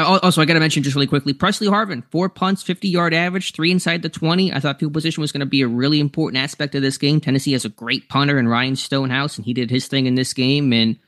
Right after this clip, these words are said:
I thought Harvin overall was able to match that. And so in these close, tight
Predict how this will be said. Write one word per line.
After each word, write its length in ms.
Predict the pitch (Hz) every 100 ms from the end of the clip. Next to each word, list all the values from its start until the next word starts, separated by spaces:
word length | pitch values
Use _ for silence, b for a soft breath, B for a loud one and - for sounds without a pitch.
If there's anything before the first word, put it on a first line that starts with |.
| _ -
I 100 | 113
thought 180 | 113
Harvin 340 | - 131 123 120
overall 580 | 123 117 123 120 123 120
was 120 | 117
able 160 | 117
to 60 | 117
match 340 | 113 120 -
that. 220 | 104 107 -
And 180 | 107
so 220 | - 110 107
in 80 | 113
these 140 | 113
close, 500 | - 120 123 123 -
tight 440 | - 123 131 123